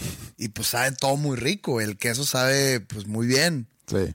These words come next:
Speaker 1: Pero huele muy mal. Entonces, yo, probablemente el, el arenque fermentado o el Schmulschmachen,
Speaker 2: <laughs>
Speaker 1: este, sepa rico. Nunca sabes.
Speaker 2: No, nunca s-,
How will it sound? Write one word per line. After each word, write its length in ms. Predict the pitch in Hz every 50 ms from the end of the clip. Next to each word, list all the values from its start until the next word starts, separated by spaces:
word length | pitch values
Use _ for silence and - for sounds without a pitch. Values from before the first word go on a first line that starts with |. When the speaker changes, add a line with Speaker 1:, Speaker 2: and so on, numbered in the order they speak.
| - _ _
Speaker 1:
Pero 200 | - 131 123 123
huele 340 | 113 113 123 120 123 127 135
muy 320 | 139 135 135 135 131 127
mal. 300 | 123 120 131 143 151 127
Entonces, 400 | 113 104 101 - 113 107 113 127 127
yo, 140 | 120 113
probablemente 580 | - - - 107 107 110 113 127 131 123 120 139
el, 120 | 131 131 127
el 180 | 127 117 110
arenque 400 | 107 107 107 107 107 98 - 120
fermentado 720 | 113 127 123 120 117 110 110 107 - 131 123 113 110 117 120
o 80 | 113
el 160 | 107 104 98 - - - - -
Schmulschmachen, 1080 | - - - 110 113 120 123 - - 139 135 131 113 - - - - 107 113 123 139 - - - - - - 107 - -
Speaker 2:
<laughs> 380 | 143 - - - 143 - - 151 113
Speaker 1:
este, 600 | 104 101 - - - 110 107 107 104 104 101 101 - - _ _ _ _ _ _ _ _ _ _ -
sepa 360 | - - - 127 113 - 110
rico. 480 | 101 101 135 185 - - 123 107 104 107 120
Nunca 280 | - 107 104 - -
sabes. 480 | 98 - 117 147 196 170 120 - - - -
Speaker 2:
No, 280 | - 92 107 110 110 117
nunca 520 | 127 127 135 135 127 127 143 139 - 143 143
s-, 280 | 131 - - - -